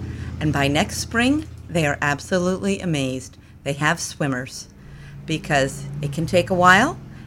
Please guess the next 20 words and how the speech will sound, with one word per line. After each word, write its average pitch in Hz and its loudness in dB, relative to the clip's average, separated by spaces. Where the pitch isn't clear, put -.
Everyone 156 2
learns 190 2
at 190 0
their 156 2
own 143 0
pace. 202 0
Uh, 131 -8
but, 127 -4
uh, 139 0
if 131 -8
you 160 0
are 156 0
tired 170 2
of 240 -4
seeing 214 0
your 202 0
child 190 2
just 156 -4
swim 196 2
underwater 190 2